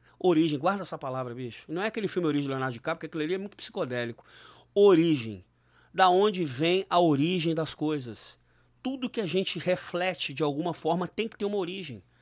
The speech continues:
Não é assim a física fala, causa e efeito? E a gente, na maioria das coisas aqui, a gente tá falando do efeito. E a causa?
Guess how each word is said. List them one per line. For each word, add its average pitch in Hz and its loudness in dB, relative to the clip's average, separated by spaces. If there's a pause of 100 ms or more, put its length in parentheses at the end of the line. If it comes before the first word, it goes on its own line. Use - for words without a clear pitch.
(420)
Não 208 -2
é 226 2
assim 214 -2
a 180 -2
física 165 -4
fala, 160 -2
causa 185 0
e 139 0
efeito? 139 -4 (640)
E 160 -2
a 165 0
gente, 208 -4
na 208 -2
maioria 196 0
das 277 -4
coisas 170 -2
aqui, 151 -6
a 202 -6
gente 226 -8
tá 247 -6
falando 247 -6
do 294 -4
efeito. 226 -6
E 311 -4
a 285 -6
causa? 143 -4